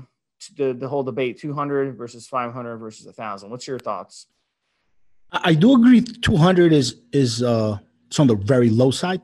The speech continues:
Speaker 2: Three hundred is more like it, even two fifty. And that's, um, if it's maybe your first cycle and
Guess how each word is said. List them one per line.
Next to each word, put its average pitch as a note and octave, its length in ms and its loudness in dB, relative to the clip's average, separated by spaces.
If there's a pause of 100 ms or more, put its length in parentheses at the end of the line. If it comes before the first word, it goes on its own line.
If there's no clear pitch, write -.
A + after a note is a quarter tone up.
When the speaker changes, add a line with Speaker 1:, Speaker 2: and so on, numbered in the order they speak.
Speaker 2:
Three B3 140 4
hundred D3 300 4
is G#2 120 -2
more G#2+ 140 0
like F2+ 260 -12
it, G2+ 100 -18 (100)
even E3 200 0
two D#3 160 -8
fifty. - 400 -6 (500)
And C#3 120 0
that's, F#3+ 320 0
um, E3+ 460 2 (120)
if - 80 -6
it's D3+ 240 -2
maybe D3+ 200 2
your C3+ 120 2
first C3 280 -4
cycle C#3 500 -2
and G2+ 240 -4